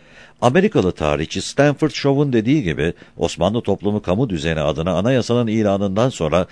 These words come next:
Abdülhamit dönemine oranla çok daha fazla kısıtlanmıştı.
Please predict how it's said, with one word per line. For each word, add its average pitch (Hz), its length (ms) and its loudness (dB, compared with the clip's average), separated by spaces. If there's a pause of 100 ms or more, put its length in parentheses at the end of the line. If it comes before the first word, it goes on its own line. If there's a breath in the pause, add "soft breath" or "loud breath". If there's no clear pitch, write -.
(200 loud breath)
Abdülhamit 120 680 0
dönemine 117 340 -2
oranla 95 400 2
çok - 340 0
daha 104 220 4
fazla 90 340 0
kısıtlanmıştı. 76 1040 -4